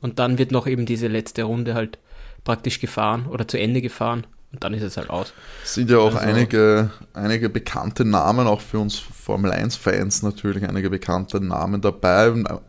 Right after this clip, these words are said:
Speaker 2: Unter anderem in einem
Speaker 1: Giovinazzi
Speaker 2: dieser, genau, Antonio in einem
Speaker 1: ist
Speaker 2: der Ferraris.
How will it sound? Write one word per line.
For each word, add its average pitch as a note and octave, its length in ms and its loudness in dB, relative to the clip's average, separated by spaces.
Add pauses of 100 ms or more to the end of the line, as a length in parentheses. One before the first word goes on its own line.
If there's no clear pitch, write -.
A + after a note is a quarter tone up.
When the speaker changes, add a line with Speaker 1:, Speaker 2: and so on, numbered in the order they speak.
Speaker 2:
Unter A2 280 -2
anderem G2+ 200 2
in G2 60 -2
einem - 120 4
Speaker 1:
Giovinazzi C3 600 6
Speaker 2:
dieser, A#2 140 4
genau, G#2 260 2
Antonio A2+ 520 0
in A#2 60 0
einem G2+ 200 0
Speaker 1:
ist G2+ 60 -2
Speaker 2:
der G#2 100 -2
Ferraris. G#2+ 680 0